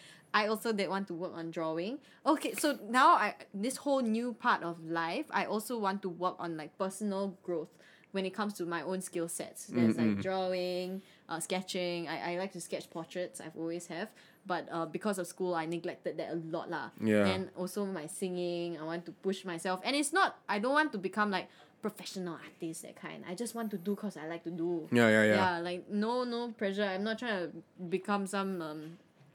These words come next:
Speaker 1: reach a certain goal lah. It's really
Speaker 2: Mm,
Speaker 1: just,
Speaker 2: mm.
Speaker 1: just do it 'cause you like it. Like,
Speaker 2: Yeah.
Speaker 1: just do it 'cause you like it. Hang loose. And also, I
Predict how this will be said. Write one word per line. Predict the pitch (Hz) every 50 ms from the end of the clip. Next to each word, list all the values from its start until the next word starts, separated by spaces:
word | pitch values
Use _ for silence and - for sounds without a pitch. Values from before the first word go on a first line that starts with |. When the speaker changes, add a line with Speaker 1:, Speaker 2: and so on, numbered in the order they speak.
| _ _ _ _ _ -
Speaker 1:
reach | 214 226 208 -
a | 185
certain | - 190 175 - 185 180 180
goal | 180 190 220
lah. | 233 214 175
It's | 156 160
really | - 120 113 113 107
Speaker 2:
Mm, | 98 95
Speaker 1:
just, | 95 110
Speaker 2:
mm. | 107 104 98 92 92 - -
Speaker 1:
just | - - 202 -
do | 247 277
it | 285 -
'cause | - 254 208 196
you | 180
like | 180 175 165 -
it. | - - -
Like, | 190 185 - -
Speaker 2:
Yeah. | - 113 113 113 110 104 - - -
Speaker 1:
just | - 226 208
do | - 190
it | 190 185
'cause | - 196 - -
you | 165
like | 160 160 151 -
it. | 165 - - -
Hang | 185 185 190 185
loose. | 185 175 165 - - - - - - - _ _ -
And | 214 220 214 208 208 202 196
also, | 202 214 208 - 220 220 214 214 208 - - - _ -
I | 156 180 - 262